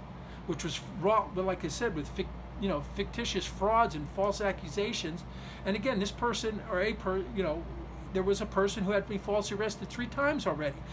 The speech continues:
falsely accused me of stealing a, a truck, falsely accused me of stealing videotapes my dad gave me to borrow, went so far as to not only want to threaten to have me thrown in jail, but to sell my own grave plot next to my mom and dad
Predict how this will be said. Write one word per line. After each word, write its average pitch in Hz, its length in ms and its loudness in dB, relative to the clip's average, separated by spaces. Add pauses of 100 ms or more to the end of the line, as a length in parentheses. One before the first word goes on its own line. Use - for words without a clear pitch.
(280)
falsely 214 320 2
accused 226 260 -4
me 220 80 -2
of 196 80 -2
stealing 233 400 -2
a, 208 60 -2 (200)
a 190 60 0
truck, - 400 6 (480)
falsely 214 360 4
accused 214 300 -2
me 214 120 -2
of 202 80 0
stealing 226 340 -2
videotapes 190 640 0
my 160 100 -2
dad 208 320 4
gave 202 160 6
me 196 80 2
to 190 60 2
borrow, 202 420 8 (600)
went 220 160 4
so 214 120 4
far 220 300 6
as 208 120 2
to 185 80 -2
not 196 200 6
only 240 180 4
want 202 200 2
to 185 60 -4
threaten 208 280 0
to 190 60 4
have 202 160 2
me 190 80 2
thrown 208 260 0
in 180 100 2
jail, 220 280 2
but 180 160 -2
to 180 80 -2
sell 240 260 2
my 196 160 6
own 202 200 4
grave 214 360 2
plot 175 280 4
next 196 200 0
to - 80 -4
my 190 140 2
mom 202 300 4
and 196 140 2
dad 226 340 4